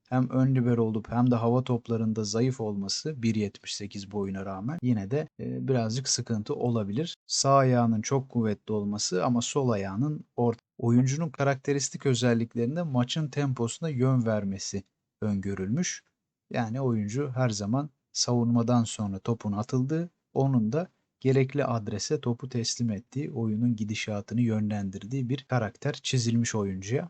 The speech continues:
Son olarak oyuncu özellik detaylarından da mevcut yeteneğinin yüz otuz iki olduğunu görüyoruz ki yüz otuz iki Süper Lig bandında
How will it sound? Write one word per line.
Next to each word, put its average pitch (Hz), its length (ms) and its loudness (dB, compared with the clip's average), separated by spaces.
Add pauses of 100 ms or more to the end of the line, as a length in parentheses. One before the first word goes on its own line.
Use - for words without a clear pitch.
Son 170 280 -2
olarak 147 420 0
oyuncu 139 440 0
özellik 123 500 2
detaylarından 101 840 -4
da 156 100 -2
mevcut 123 500 2
yeteneğinin 107 600 0
yüz 110 260 0
otuz 107 300 -4
iki 131 180 -4
olduğunu 98 460 -2
görüyoruz 131 560 0
ki - 160 0
yüz 107 300 0
otuz 120 320 -2
iki 131 220 -4
Süper 120 440 -2
Lig 123 160 -4
bandında 104 640 -2